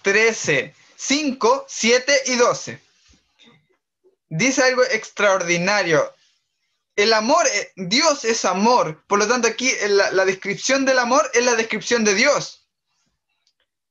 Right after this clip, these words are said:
Y Dios no guarda registro de lo malo. ¿Se dan cuenta? Por ahí se dice que Dios está anotando atento como un policía a ver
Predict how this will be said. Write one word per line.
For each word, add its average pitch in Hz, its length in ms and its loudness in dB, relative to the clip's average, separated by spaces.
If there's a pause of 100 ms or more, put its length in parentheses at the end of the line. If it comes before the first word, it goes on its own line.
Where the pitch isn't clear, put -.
(320)
Y 208 100 -2
Dios 240 520 -2 (560)
no 269 360 2
guarda 285 560 2
registro 262 800 0
de 233 120 2
lo 208 120 2
malo. 196 520 0 (1200)
¿Se 175 60 0
dan 190 120 2
cuenta? 269 320 0 (880)
Por 202 200 2
ahí 254 280 2
se 170 140 0
dice 254 320 0
que 185 160 0
Dios 226 200 2
está 233 220 0
anotando 247 640 -2
atento 277 640 0
como 226 160 2
un 233 100 0
policía 240 540 0 (140)
a 196 100 0
ver 240 240 0